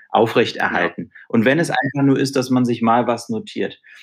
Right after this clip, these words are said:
Speaker 1: Und genau das ist das, was den Org Verlag so erfolgreich macht.
Speaker 2: Auf jeden Fall ganz meine Meinung. Gerade Bücher oder Selbstgeschriebenes, das ist einfach ein Medium, das wird, äh, auch in Zukunft nicht aussterben. Auch wenn's kleiner wird und vielleicht eher eine Nische wird,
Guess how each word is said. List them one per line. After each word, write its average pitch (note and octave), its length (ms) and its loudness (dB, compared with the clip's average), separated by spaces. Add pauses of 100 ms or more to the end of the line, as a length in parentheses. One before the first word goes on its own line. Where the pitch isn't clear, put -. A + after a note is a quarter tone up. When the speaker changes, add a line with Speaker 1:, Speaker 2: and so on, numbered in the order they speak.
(200)
Speaker 1:
Und A2+ 140 -8
genau A#2 280 2
das B2 260 0
ist - 160 -12
das, A2 340 -8
was G#2+ 180 -10
den G2+ 140 -8
Org G2+ 200 -6
Verlag G2+ 320 -4
so - 100 -8
erfolgreich G2 580 -8
macht. G2 40 -10
Speaker 2:
Auf - 80 -10
jeden A2+ 140 -2
Fall A2 180 4
ganz A2+ 200 -4
meine A2+ 160 0
Meinung. A2 260 2
Gerade B2 340 0 (540)
Bücher D#3+ 400 2
oder B2+ 160 4
Selbstgeschriebenes, D3+ 840 -2 (220)
das B2+ 140 -10
ist D#3 100 -6
einfach C#3 300 0
ein A#2+ 100 -10
Medium, C#3 300 -4
das B2 200 -6
wird, C3+ 260 -2 (180)
äh, A#2 100 -4 (120)
auch - 280 -6 (280)
in D#3+ 140 -2
Zukunft E3 400 0
nicht C#3 160 -6
aussterben. A#2 540 -2
Auch D#3 180 0
wenn's C#3+ 200 -2
kleiner E3 320 2
wird E3 340 -2
und C#3 200 -6
vielleicht D3 320 -2
eher C#3+ 100 -4
eine C3+ 120 -6
Nische D3+ 360 -8
wird, D3 220 -2